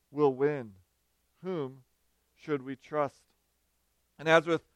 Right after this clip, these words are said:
most verbal sparring, as one person taunts and the other person says something back, there's another round. They go at it again, and we see that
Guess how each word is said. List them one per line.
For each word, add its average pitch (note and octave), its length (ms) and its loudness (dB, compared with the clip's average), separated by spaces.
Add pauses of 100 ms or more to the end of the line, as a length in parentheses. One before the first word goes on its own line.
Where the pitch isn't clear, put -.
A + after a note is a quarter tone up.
(260)
most F3 340 6
verbal D#3 360 4
sparring, D#3 540 2
as D3 160 0
one E3 200 0
person D#3 380 -6 (320)
taunts E3 440 6
and D#3 100 -20
the D#3 80 4
other D#3+ 160 4
person D#3+ 440 -12
says F3 240 4
something D#3 280 -4
back, D3 300 8 (640)
there's C3+ 200 0
another C#3 280 4
round. D3+ 380 2 (500)
They E3+ 140 2
go E3+ 240 10
at E3+ 160 8
it E3 100 -4
again, F#3 240 -2
and F3 80 0
we E3 100 -4
see F3 220 -4
that E3+ 260 6